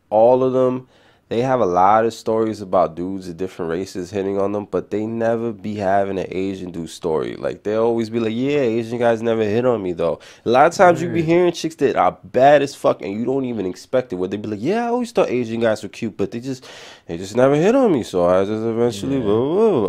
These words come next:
Speaker 1: blah." And, like,
Speaker 2: I have heard that before, too.
Speaker 1: dude, it's so
Speaker 2: Crazy.
Speaker 1: fucking true. And it's not just, like, some people think it's just, like, Korean pop. It's not even those type of chicks. I've spoken to, to chicks that were hood as fuck,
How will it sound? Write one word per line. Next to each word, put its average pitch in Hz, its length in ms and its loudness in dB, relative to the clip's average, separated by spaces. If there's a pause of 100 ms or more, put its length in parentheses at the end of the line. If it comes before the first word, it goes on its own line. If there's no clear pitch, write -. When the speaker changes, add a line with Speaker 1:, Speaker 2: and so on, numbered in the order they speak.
(100)
Speaker 1:
blah." - 120 -10
And, 90 180 -4
like, 87 160 0
Speaker 2:
I 113 80 -4
have 110 260 -6
heard 101 200 -10
that 90 140 -14
before, 82 400 -16
too. 90 280 -14
Speaker 1:
dude, 104 280 2
it's 107 140 0
so 113 340 -2
Speaker 2:
Crazy. 90 140 -12
Speaker 1:
fucking 98 300 -2
true. 98 280 -4
And 101 160 2
it's 113 200 -4
not 127 200 4
just, 101 400 -6 (320)
like, 78 220 -4
some 110 180 -2
people 113 280 -4
think 98 200 -2
it's 90 160 -6
just, 82 220 -8
like, 67 260 -4
Korean 90 640 -2
pop. - 640 0
It's - 220 -12
not 131 160 2
even 104 260 -4
those 95 240 -4
type 104 240 -4
of - 80 -12
chicks. - 320 -6 (340)
I've 135 280 4
spoken 131 400 -4
to, 113 240 -8
to - 380 -16
chicks 123 340 -6
that 92 320 -2 (760)
were 90 280 0
hood 135 300 0
as 131 140 0
fuck, - 380 0